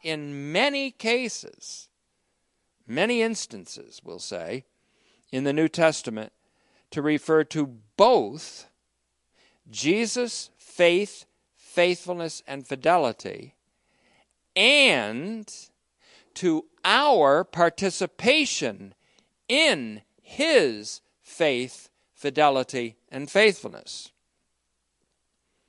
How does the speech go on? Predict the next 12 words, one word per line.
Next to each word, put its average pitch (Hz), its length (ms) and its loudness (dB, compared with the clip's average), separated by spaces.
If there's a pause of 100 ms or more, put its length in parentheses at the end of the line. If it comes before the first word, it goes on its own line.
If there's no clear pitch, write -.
(680)
Now, 104 100 -8
don't 147 160 2
get 208 160 0
me 202 120 2
wrong, 175 380 2
there's 107 200 -10
a 110 40 -12
fine 170 880 -4 (380)
and 120 180 -14
close 160 540 -4
division 120 640 -8
here. 90 360 -16